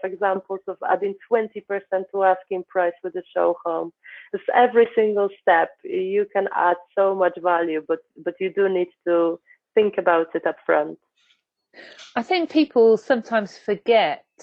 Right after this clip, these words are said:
Speaker 2: um, that, that, um, interior design is, is about so much more than just that, that creative input. And, and perhaps, you know, smaller developers aren't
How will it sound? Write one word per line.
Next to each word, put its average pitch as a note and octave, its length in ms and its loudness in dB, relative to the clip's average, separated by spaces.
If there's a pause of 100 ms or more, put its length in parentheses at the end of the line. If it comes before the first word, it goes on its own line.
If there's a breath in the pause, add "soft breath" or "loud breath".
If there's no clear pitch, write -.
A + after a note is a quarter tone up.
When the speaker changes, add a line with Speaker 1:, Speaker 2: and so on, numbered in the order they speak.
(180)
Speaker 2:
um, D#3 540 -10 (180)
that, C3+ 380 -6 (240)
that, D#3+ 240 -2 (220)
um, D#3+ 260 0
interior F3 540 0
design E3+ 520 -2
is, D#3+ 200 0 (800 soft breath)
is G3+ 120 2
about G3+ 260 2
so G3+ 380 4
much - 280 -4
more F#3 440 0
than D#3+ 220 -2
just - 340 -6
that, F3 220 -4
that - 220 -4
creative E3+ 840 -2 (360)
input. D#3+ 720 -2
And, F3 240 -2 (260)
and G3+ 200 -4
perhaps, - 500 -6
you A#3 80 0
know, F#3+ 360 0 (720 soft breath)
smaller B3+ 540 2
developers E3 760 0
aren't F#3 380 -10